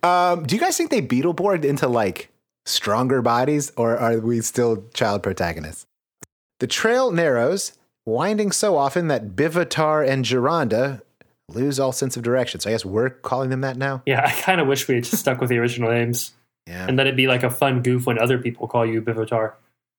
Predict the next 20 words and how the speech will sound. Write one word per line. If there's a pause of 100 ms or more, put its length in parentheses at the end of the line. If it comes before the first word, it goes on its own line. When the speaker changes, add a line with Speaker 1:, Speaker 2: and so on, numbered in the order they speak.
(140)
Speaker 1:
Right?
<laughs> (800)
They
break
out
into
a
deserted
clearing
where
a
dying
fire
sends
up
a
thin
finger
of
smoke,